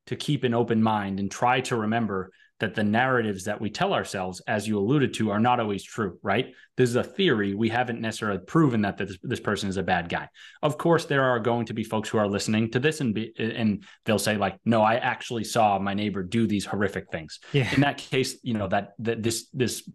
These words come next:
Speaker 1: uh, this spiel that I'm going on does not necessarily apply. But,
Speaker 2: Yeah.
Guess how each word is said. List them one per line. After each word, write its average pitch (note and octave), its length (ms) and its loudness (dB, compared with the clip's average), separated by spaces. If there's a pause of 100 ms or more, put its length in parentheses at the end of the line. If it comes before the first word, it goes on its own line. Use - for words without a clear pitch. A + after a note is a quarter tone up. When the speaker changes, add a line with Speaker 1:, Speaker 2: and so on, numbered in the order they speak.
(400)
Speaker 1:
uh, A2 180 0
this G#2 180 -2
spiel G#2+ 380 2
that G2 140 2
I'm G2 80 -2
going F#2+ 200 2
on F#2 120 0
does G2 140 0
not G2+ 180 0
necessarily G2 400 0
apply. G2+ 400 0 (240)
But, B2+ 160 0
Speaker 2:
Yeah. A2+ 80 -8